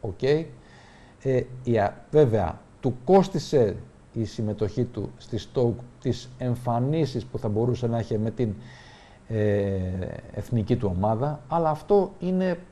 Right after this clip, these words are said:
θέμα επιλογής του παίκτη σε συνδυασμό με άλλα πράγματα. Και θα δείτε τι εννοώ. Ο παίκτης αυτός έκανε ένα δ-, οδηπορικό από τη Βασιλεία όπου ξεκίνησε, το έντεκα, το δέκα έντεκα,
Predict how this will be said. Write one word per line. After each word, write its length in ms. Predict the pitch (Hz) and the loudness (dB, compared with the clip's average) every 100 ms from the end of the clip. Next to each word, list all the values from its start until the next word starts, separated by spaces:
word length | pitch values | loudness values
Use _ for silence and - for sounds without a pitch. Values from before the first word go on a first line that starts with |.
| - - - - - - - - - - - - - - - - - | -20 -20 -18 -18 -18 -20 -20 -20 -20 -20 -20 -20 -20 -20 -20 -20 -12
θέμα 400 | - 180 170 - - | -2 0 0 -2 -6
επιλογής 580 | 131 147 123 123 170 | -2 2 4 4 4
του 120 | - 139 | 0 0
παίκτη 500 | 175 175 - 180 - | 0 0 2 0 0
σε 220 | - - | -8 -6
συνδυασμό 540 | 156 165 143 139 139 175 | -4 0 2 4 4 2
με 160 | 165 | 4
άλλα 200 | 175 170 | 4 4
πράγματα. 540 | 160 151 110 92 - - - - - - - - | 4 4 2 -2 -6 -10 -18 -20 -20 -20 -20 -10
Και 120 | - | -4
θα 140 | 143 131 | 0 6
δείτε 180 | 196 175 | 6 6
τι 120 | 135 | 4
εννοώ. 300 | 101 90 - - - - - - - - - - - - - - - | 2 0 -8 -14 -20 -20 -20 -20 -20 -20 -20 -20 -20 -20 -20 -20 -10
Ο 80 | 113 | -8
παίκτης 460 | - 175 175 139 | -2 -2 -2 -6
αυτός 580 | 110 - - 165 160 - - - - | -6 -6 -2 -2 -2 -10 -20 -20 -12
έκανε 320 | - 170 156 165 | -6 0 2 4
ένα 160 | 175 | 2
δ-, 120 | 165 - | 2 2
οδηπορικό 760 | 123 117 120 101 92 131 156 - - - - - | 2 2 2 0 2 2 2 -4 -20 -20 -14 -4
από 240 | 127 135 | 0 2
τη 100 | 117 | 2
Βασιλεία 560 | 107 - 120 110 151 123 | 0 0 0 4 4 4
όπου 160 | 101 | 2
ξεκίνησε, 680 | 98 92 - 110 113 - 165 151 - - | -4 -6 -4 -4 -4 -6 -10 -12 -16 -2
το 120 | 107 | 4
έντεκα, 420 | 120 117 - - | 4 4 -2 -4
το 100 | 107 | 0
δέκα 260 | 110 135 98 | 2 2 2
έντεκα, 460 | 101 104 - 165 | 0 -2 -6 -10